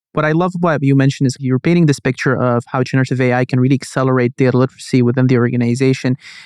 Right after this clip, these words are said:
And we always used to think of data literacy as not just a skills transformation, but also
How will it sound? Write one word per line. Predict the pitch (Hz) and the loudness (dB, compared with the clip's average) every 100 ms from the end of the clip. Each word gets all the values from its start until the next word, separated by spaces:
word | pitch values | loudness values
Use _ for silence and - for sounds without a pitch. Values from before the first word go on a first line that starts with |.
| - | -2
And | 151 | 2
we | 165 | 2
always | 190 233 277 202 | 2 2 2 2
used | 196 - | 0 0
to | 175 | -2
think | - 151 151 | 0 0 0
of | 135 | 0
data | 135 135 | 0 0
literacy | 139 - - 143 131 | 0 -4 -6 0 2
as | 131 | 2
not | 147 131 | 0 0
just | 139 - | -4 -6
a | |
skills | - - 139 131 | -8 -2 0 0
transformation, | 131 120 - 127 127 - 127 | -2 -2 0 2 2 0 -2
but | 123 | -2
also | 135 147 - 143 | -2 -2 0 -2